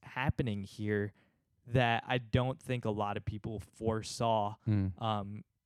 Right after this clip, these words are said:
Speaker 1: maybe initially with the relationship of, like, sports because of how historically sports has been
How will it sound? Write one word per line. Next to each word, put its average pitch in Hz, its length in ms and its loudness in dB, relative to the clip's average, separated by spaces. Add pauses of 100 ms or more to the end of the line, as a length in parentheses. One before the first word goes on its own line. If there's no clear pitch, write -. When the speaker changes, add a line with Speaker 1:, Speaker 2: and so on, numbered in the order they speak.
(240)
Speaker 1:
maybe 117 500 -4
initially 107 920 -6 (280)
with 117 300 0
the 120 80 -6
relationship 107 800 -8
of, 101 200 -6
like, 98 320 -6 (280)
sports - 760 4 (100)
because 113 540 -2
of 104 120 -4
how 110 300 -8
historically 113 800 -8
sports - 520 -4
has 107 160 -6
been 107 500 -4